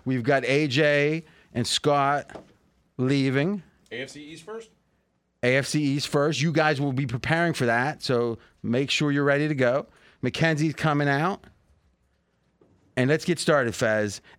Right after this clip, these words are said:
Speaker 1: A F C East. Now, here's the numbers. And this is a market consensus. And it is the Bills,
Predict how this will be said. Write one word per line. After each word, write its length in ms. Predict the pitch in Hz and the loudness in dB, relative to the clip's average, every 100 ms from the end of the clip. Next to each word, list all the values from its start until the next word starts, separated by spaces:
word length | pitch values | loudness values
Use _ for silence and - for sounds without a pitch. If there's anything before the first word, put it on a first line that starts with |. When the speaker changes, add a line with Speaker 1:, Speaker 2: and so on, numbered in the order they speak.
| - | 0
Speaker 1:
A 100 | 175 | 0
F 100 | 165 | 2
C 140 | 196 | 0
East. 380 | 185 139 135 - | 0 0 -2 -2
Now, 300 | 160 139 101 | 0 0 -2
here's 340 | 92 175 202 | -2 0 0
the 100 | 190 | 0
numbers. 720 | 214 208 175 117 98 - - - - - _ - - - | 0 2 0 -2 -4 -6 -8 -10 -20 -20 _ -20 -20 -10
And 140 | 127 123 | -4 -2
this 200 | 151 160 | 0 0
is 180 | 143 135 | 0 2
a 120 | 131 | 2
market 520 | 127 135 160 160 185 | 2 2 2 0 -2
consensus. 880 | - 175 - 151 127 - 123 139 - _ _ _ _ _ _ _ _ _ _ _ | 0 -2 0 0 0 -2 -4 -6 -16 _ _ _ _ _ _ _ _ _ _ _
And 300 | 131 131 127 151 | 0 0 0 0
it 140 | 156 | 0
is 360 | 160 147 110 104 | 2 2 0 -4
the 80 | |
Bills, 600 | 104 143 156 180 226 214 | 0 2 2 0 -4 -8